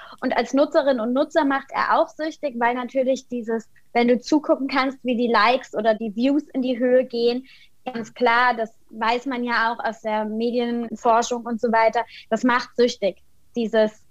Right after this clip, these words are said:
schnell Reichweite erzielen. Von daher kommen da einige Dinge zusammen, die für diesen wahnsinnigen Erfolg dieser App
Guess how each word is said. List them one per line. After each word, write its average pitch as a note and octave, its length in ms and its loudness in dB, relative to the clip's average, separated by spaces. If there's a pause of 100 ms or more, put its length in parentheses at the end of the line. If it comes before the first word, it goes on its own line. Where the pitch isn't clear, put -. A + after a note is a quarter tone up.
schnell A#3+ 300 2
Reichweite A3 580 0
erzielen. F#3+ 720 -4 (400)
Von G#3+ 140 0
daher G#3+ 180 4
kommen A#3 160 0
da G#3 160 4
einige A3+ 320 -2
Dinge A3 300 -6
zusammen, A3 500 0
die A3 220 -8
für A#3 160 -4
diesen G#3+ 320 0
wahnsinnigen G3+ 540 2
Erfolg G#3 420 -2
dieser G3+ 280 -2
App G3 140 -2